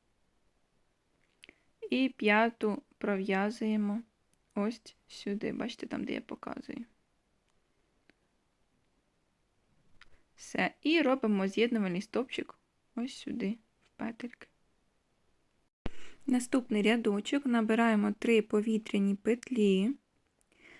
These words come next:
Пров'язуємо два стовпчика з одним накидом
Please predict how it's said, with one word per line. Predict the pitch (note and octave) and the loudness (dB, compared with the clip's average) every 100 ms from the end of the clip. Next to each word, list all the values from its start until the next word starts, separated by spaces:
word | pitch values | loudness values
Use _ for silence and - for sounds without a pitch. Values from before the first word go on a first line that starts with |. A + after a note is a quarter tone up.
| _ | _
Пров'язуємо | - A3+ A3 B3 B3 A#3+ G#3 G3 G3+ | 2 4 6 6 6 4 4 4 2
два | G3+ A3+ A#3+ | 2 4 4
стовпчика | A#3 - G#3+ G#3+ - - F3+ | 2 2 4 4 0 -2 0
з | F#3 - | 0 0
одним | G#3 G#3 G#3+ G#3 F#3+ | 0 2 4 4 2
накидом | F#3 A#3 - G3 F#3+ G3 G#3+ | 2 -2 2 4 6 4 -2